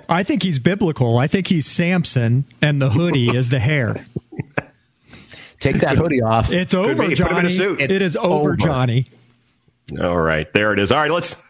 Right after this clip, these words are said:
Speaker 3: <laughs> let's get the, uh, answer to our progressive, uh, trivia here. Um, and again, I, I even, I pat myself on the back. This, this is good. I did not realize it would be as good as it was when I started.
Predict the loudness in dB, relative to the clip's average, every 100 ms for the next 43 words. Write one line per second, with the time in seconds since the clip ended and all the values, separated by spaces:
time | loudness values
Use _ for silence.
0 | _ -10 -10 -6 -8 -8 _ -4 -4 -12
1 | -14 -6 -4 -2 -2 -2 0 2 2 0
2 | 0 0 -2 -2 -4 0 2 0 -2 0
3 | 0 0 -2 -2 0 2 0 -2 -2 0
4 | 2 2 2 2 0 2 2 2 0 -6
5 | _ _ -16 -16 _ _ -20 _ -18 -4
6 | -2 -2 -4 -4 -2 -2 0 0 0 0
7 | -2 -2 -2 0 0 0 0 0 -2 -4
8 | -4 -4 -4 -2 0 0 0 0 0 0
9 | 2 2 0 0 0 0 0 -2 -8 -2
10 | -2 0 -2 -2 -4 -8 -8 -2 -2 -4